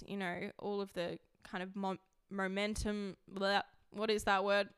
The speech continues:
<laughs> Big moments that led towards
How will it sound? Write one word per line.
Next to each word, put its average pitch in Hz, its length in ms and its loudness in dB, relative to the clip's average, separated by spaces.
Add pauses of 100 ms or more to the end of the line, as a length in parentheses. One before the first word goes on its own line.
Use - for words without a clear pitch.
(100)
<laughs> - 960 -2
Big 247 220 2
moments 226 580 4
that 202 260 6
led 214 280 6
towards 196 760 2